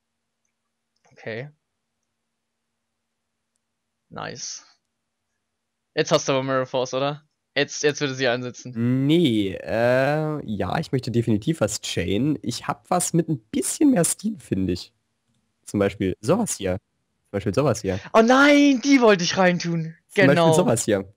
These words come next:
Speaker 2: Das hat nämlich auch Stil.
Speaker 1: Die wollte ich reintun und die hab ich vergessen. Geil.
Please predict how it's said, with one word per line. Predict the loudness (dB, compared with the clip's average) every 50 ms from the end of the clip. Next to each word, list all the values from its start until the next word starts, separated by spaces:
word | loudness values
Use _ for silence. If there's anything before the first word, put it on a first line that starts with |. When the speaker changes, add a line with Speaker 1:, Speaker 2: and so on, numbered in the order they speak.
| _ _ _ _ _ _ _ _
Speaker 2:
Das | -2 -2 0 0 -4 -2 -2
hat | -2 -4 -2 0
nämlich | 0 0 0 -2 -2 0
auch | 2 2 2 0
Stil. | -2 -6 -8 -8 -6 -6 -4 -2
Speaker 1:
Die | 0 0 0 2
wollte | 4 4 4 2 2 -2
ich | -4 0
reintun | 0 0 0 0 -2 -4 -6
und | -6 -4
die | -2 -2
hab | -2
ich | -2 -4 -8
vergessen. | -10 -8 -8 -8 -8 -8 -10 -14 -16 -18 -20 _ _
Geil. | 2 2 2 2 0 -2 -6